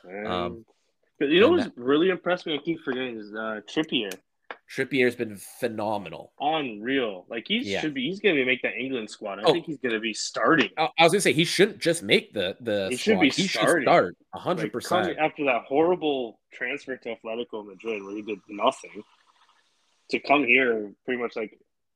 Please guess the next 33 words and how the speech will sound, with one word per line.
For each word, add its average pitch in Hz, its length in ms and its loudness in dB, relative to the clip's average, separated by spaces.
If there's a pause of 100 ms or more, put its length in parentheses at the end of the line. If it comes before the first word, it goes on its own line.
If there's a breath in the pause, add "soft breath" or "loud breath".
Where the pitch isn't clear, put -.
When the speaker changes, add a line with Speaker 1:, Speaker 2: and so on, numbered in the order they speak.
(580)
Speaker 1:
an 123 80 -8
embarrassment 110 720 -2
almost 98 380 -12
when 104 100 -8
he 104 60 -8
signed 107 300 -8
with 98 120 -10
Newcastle, 104 720 -6 (560)
to 131 80 4
being 139 400 4
probably 147 280 4
the, 151 120 -6
one 147 200 -4
of 139 80 -2
the 120 40 -10
best 151 280 -4 (680)
wing 143 260 -2
backs 147 340 0
in 147 180 -4
the 151 220 0
E 147 140 -2
P 147 140 -6
L 208 140 -2
this - 180 -10
season. 90 280 -18 (100)
Speaker 2:
Not 104 300 -6
the 113 160 -4
best. 87 360 -8
Relax. 92 440 -4
Joao 98 260 -6
Cancelo 87 480 -10
still 80 240 -16
exists. 78 640 -20